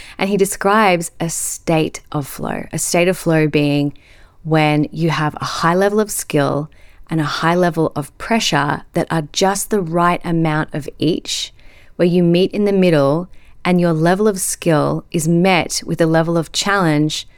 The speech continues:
So you are just challenged enough that you get to fully play out your skill and you dip into this state of flow. And he's done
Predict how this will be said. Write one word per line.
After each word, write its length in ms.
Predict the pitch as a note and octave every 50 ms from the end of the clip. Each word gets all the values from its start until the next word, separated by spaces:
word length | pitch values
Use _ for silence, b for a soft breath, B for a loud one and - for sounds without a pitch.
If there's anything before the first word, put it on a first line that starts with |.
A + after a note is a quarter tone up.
| b b b
So 140 | b - F#3
you 160 | F#3+ F#3 F3+
are 160 | F3+ F3+ E3+ -
just 680 | - - - G#3+ F3 G#3 G#3+ G#3 - - - - - -
challenged 600 | - - - F#3+ G3 F#3+ G3 F#3+ G3 F#3 - - -
enough 460 | F3+ F3 F3 F3 E3+ D#3+ D#3+ - -
that 160 | - - -
you 80 | D#3 F3
get 300 | - - F#3 F3 - -
to 140 | - - F3
fully 640 | D#3 - - - - - - - G#3 A#3 A3+ A3 A3
play 300 | A3 - - G3+ F#3+ F#3
out 140 | F3 E3+ -
your 120 | - E3
skill 520 | D#3+ - - - - F3 E3+ D#3+ D3+ D#3 -
and 160 | - D#3+ E3 D#3+
you 100 | D#3 - - -
dip 240 | - F#3+ F3 - -
into 220 | E3 D#3+ D3+ - D#3+
this 320 | - - - - - - -
state 840 | - - - - - - - - A3 F#3+ D#3 D3+ - - - - b b b b b b b b b
of 140 | D#3+ D#3 D3
flow. 480 | - - - F3+ F3+ D3+ C#3 - - - -
And 100 | E3 E3+
he's 160 | E3 E3+ D#3
done 200 | - D3+ D3+ -